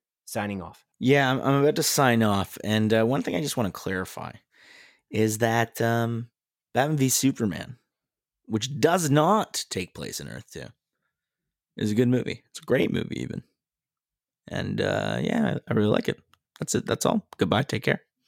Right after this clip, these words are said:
Speaker 1: Goodbye.
Speaker 2: Goodbye. Take care.
Speaker 1: Yep.
Speaker 2: Goodbye.
Speaker 1: No, and you're interrupting. Goodbye.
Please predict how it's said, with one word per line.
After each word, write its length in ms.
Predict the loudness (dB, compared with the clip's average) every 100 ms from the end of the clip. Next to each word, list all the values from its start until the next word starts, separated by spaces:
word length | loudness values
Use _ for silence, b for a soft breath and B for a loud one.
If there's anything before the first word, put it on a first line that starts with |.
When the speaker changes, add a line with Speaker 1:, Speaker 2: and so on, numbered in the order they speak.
| _ _ _ _ _ _ _ _ _ _ _ _ _ _
Speaker 1:
Goodbye. 220 | -2 2 2
Speaker 2:
Goodbye. 140 | 0 -4 _ _ _ _ _ _
Take 140 | -10
care. 160 | -8 -10 _
Speaker 1:
Yep. 140 | -6 -6 _ -10
Speaker 2:
Goodbye. 240 | -8 -8 -10 _
Speaker 1:
No, 140 | -14 -14 _ _ _ -14
and 300 | -14 -12 -10
you're 100 | -12
interrupting. 420 | -10 -12 -10 0
Goodbye. 400 | 0 4 2 2